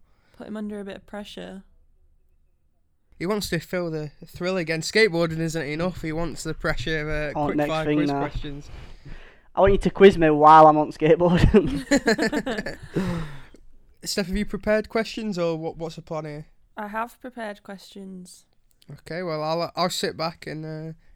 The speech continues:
Speaker 2: enjoy the ride, so to speak.
Speaker 3: So I just, shall I just answer 'em straight off at bat? Boom.
Speaker 1: Yeah, you're gonna have thirty seconds to answer as many as you can.
Speaker 3: Let's do it. We're starting a timer?
Speaker 1: Yeah.
Speaker 3: Count us down, Micah.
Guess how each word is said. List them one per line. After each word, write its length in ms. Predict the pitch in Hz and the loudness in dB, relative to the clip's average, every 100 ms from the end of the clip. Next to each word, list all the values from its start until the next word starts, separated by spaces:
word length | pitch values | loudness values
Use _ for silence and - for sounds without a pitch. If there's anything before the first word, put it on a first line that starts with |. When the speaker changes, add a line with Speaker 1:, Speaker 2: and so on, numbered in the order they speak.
| _ | _
Speaker 2:
enjoy 380 | 165 165 165 165 | -10 -4 -2 -2
the 140 | 160 | -2
ride, 360 | 156 180 208 196 | -2 -2 -4 -6
so 220 | 165 160 | -8 -8
to 140 | - | -8
speak. 420 | - 156 151 - - - - | -12 -10 -10 -14 -16 -16 0
Speaker 3:
So 100 | 180 | 4
I 80 | 175 | 4
just, 180 | 170 - | 2 0
shall 120 | 180 | 2
I 100 | 180 | 4
just 120 | 165 | 2
answer 300 | 175 165 180 | 0 0 -4
'em 100 | 165 | -6
straight 200 | 165 170 | -4 -4
off 120 | 147 160 | -2 -4
at 140 | 139 | -2
bat? 280 | 143 135 143 | -2 -2 -4
Boom. 340 | 147 143 139 - - _ _ | -6 -4 -8 -14 -20 _ _
Speaker 1:
Yeah, 240 | 220 202 196 | -10 -6 -6
you're 120 | 196 | -6
gonna 120 | 208 | -8
have 140 | 202 | -10
thirty 320 | - 214 202 202 | -8 -8 -8 -8
seconds 520 | 214 208 196 185 190 | -12 -12 -14 -14 -14
to 80 | 196 | -14
answer 300 | 190 - 190 | -16 -16 -18
as 100 | 190 | -16
many 220 | 202 196 | -14 -12
as 100 | 196 | -14
you 60 | - | -16
can. 260 | 202 208 - _ _ _ | -20 -20 -20 _ _ _
Speaker 3:
Let's 260 | 175 143 - | -4 -4 -4
do 220 | 143 143 | -2 0
it. 100 | 139 - _ _ _ _ _ | 0 -2 _ _ _ _ _
We're 80 | 160 | -2
starting 240 | 180 170 | 0 0
a 40 | |
timer? 420 | 165 190 156 147 147 _ _ _ | 4 6 6 2 -8 _ _ _
Speaker 1:
Yeah. 200 | 208 240 240 _ _ _ _ _ _ _ _ _ - | -6 -6 -8 _ _ _ _ _ _ _ _ _ -4
Speaker 3:
Count 160 | 208 | -4
us 80 | 170 | 0
down, 220 | 156 208 | 4 4
Micah. 400 | 220 185 - 151 | 4 2 2 -2